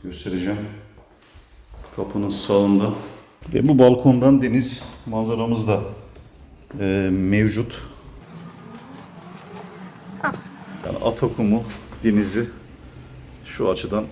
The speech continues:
görebiliyoruz. Buradan denize olan mesafemiz bin yedi yüz metre civarı. On dokuz Mayıs Bulvarı'nın üzerinde burası arkadaşlar. Tramvaya da yaklaşık dokuz yüz elli metre mesafedeyiz.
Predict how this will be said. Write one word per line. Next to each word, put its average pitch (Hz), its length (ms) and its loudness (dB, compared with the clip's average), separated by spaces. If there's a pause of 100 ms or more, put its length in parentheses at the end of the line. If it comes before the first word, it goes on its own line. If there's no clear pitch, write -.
(1800)
görebiliyoruz. 95 760 0 (540)
Buradan 143 380 6
denize 156 300 6
olan 151 220 6
mesafemiz 147 680 2
bin 139 100 4
yedi 143 220 4
yüz 131 200 2
metre 113 400 2 (140)
civarı. 131 520 2 (600)
On 139 180 8
dokuz 147 260 4
Mayıs 143 360 4
Bulvarı'nın 139 440 8
üzerinde 131 500 4 (260)
burası 104 280 -2
arkadaşlar. 101 480 -4 (480)
Tramvaya 143 520 6
da 139 80 4
yaklaşık 135 520 2
dokuz 131 300 4
yüz 135 100 6
elli 131 100 2
metre 117 360 2 (160)
mesafedeyiz. 92 760 -2